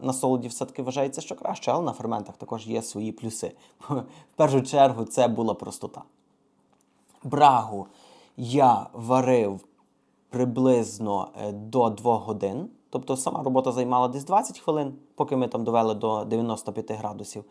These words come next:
Але потім я залишав все-таки кукурудзу і інші складові, м, для того, щоб воно гарненько розварювалось, розбухало ще при-,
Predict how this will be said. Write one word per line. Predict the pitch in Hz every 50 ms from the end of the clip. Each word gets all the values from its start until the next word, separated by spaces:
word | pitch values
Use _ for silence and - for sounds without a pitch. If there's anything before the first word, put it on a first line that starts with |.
| _ _ - - - _
Але | - 127 131 131
потім | 131 196 180 - 131 127
я | 135 127
залишав | 127 113 110 110 - - 123 113
все-таки | 107 - 110 - 110 - 110
кукурудзу | - - - - 131 131 131 117 113 110
і | 110 120 127
інші | 127 127 - 117 107
складові, | - - 113 107 113 135 147 165 165 - - _ _ _ _ _ _ _ -
м, | 117 117 117 113 113
для | 110 113
того, | 113 131 135 131
щоб | - 123 -
воно | 120 120 117 113 101
гарненько | 101 - 113 110 113 113 110 104 - 104
розварювалось, | 107 104 107 117 123 123 117 107 104 101 101 98 - - -
розбухало | 107 107 110 101 104 104 101 - - 127 131 127 107 101
ще | - - - 120
при-, | - - 107